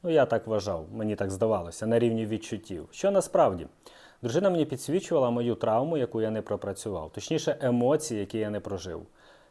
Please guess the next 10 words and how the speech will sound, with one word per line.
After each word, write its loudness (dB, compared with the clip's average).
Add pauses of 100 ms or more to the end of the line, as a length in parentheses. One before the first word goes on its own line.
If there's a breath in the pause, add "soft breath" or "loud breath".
(100)
Це 4
почалося 2
ще 0
з -2
дитинства, 0
коли 4
мене 0
привели 0
в -6
садочок. -4